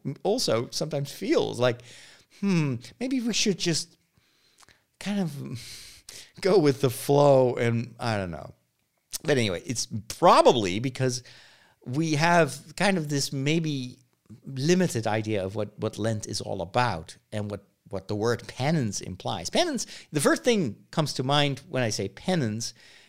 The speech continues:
is, is, um, something you do to punish yourself. <laughs> Like, maybe it's also because it used to be connected to the practice of confession, where at the end, the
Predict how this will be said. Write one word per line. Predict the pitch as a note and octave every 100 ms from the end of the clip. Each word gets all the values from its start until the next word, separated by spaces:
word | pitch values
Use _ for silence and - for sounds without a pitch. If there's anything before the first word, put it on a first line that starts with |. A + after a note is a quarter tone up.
| _
is, | C3+ B2+ -
is, | - B2 A2 - - _ _ - - _ _ _ _ _ -
um, | A#2 G#2+ G2+ F#2+ F#2 F2+ _ _ _ _ -
something | - F3 A3 - A#3+ A#3+
you | A3 F#3
do | C3 A#2 A#2+ B2+ C3+
to | D3+
punish | E3+ - - C4 B3+ -
yourself. | C3+ A2+ - F#2 D2 C#2 - _
<laughs> | _ _ -
Like, | E3+ - -
maybe | G#3 C4 A#3
it's | G#3 F#3+ G3
also | F3+ G3+ F3
because | C#3+ C#3+ D3+
it | C#3+ C#3
used | D3+ E3 E3+
to | C#3+
be | C#3 C3
connected | - C#3+ C#3+ C#3+ A#2+
to | C#3+ B2 A#2+ - - -
the | C3+
practice | C#3+ C3+ B2 B2+ B2
of | A#2+ A#2
confession, | - B2+ - C#4 - A#2 G#2 A2
where | A#2+ A2+
at | A2+
the | - B2+
end, | A#3+ E3 C#3+ G#3 - _ _ _ _ _ _ _
the | C3+ B2+ A#2+